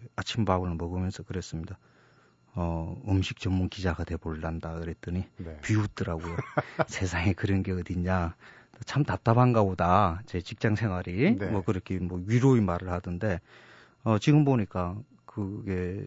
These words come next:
Speaker 1: 지금 뭐, 뭐, 음식 전문 기자 이런 직업들도 많죠.
Speaker 2: 그럼요.
Speaker 1: 음식 관련되는 글도 쓰는 분도 많고, 그러니까 음식이 이제 문화로 인식되는 이제 단계에 지금 와 있는 것 같아요.
Speaker 2: 네.
Speaker 1: 네.
Speaker 2: 지금 그, 이 쓰신 책의 서두에 보니까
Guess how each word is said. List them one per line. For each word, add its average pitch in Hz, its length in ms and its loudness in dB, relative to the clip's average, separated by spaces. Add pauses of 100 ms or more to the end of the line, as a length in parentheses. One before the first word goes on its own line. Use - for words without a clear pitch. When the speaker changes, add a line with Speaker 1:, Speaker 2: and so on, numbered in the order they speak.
(120)
Speaker 1:
지금 135 240 0
뭐, 143 160 0
뭐, 117 200 0
음식 110 260 0
전문 113 280 2
기자 110 320 0
이런 113 380 -2
직업들도 110 680 -6
많죠. 95 520 -2 (100)
Speaker 2:
그럼요. 107 220 0
Speaker 1:
음식 92 160 0
관련되는 101 560 -2
글도 101 260 -2
쓰는 107 300 -2
분도 101 240 -4
많고, 87 480 -4 (460)
그러니까 107 340 2 (240)
음식이 123 280 2
이제 113 140 0
문화로 104 460 4
인식되는 95 640 -2
이제 117 120 -10
단계에 92 480 -4
지금 87 220 -8
와 80 180 -2
있는 92 220 -2
것 85 100 -10
같아요. - 320 -10
Speaker 2:
네. 80 260 -8
Speaker 1:
네. 80 240 -10 (580)
Speaker 2:
지금 165 480 2 (100)
그, 156 1040 2 (220)
이 127 400 -2
쓰신 175 340 -2
책의 147 580 2
서두에 160 340 2
보니까 127 340 0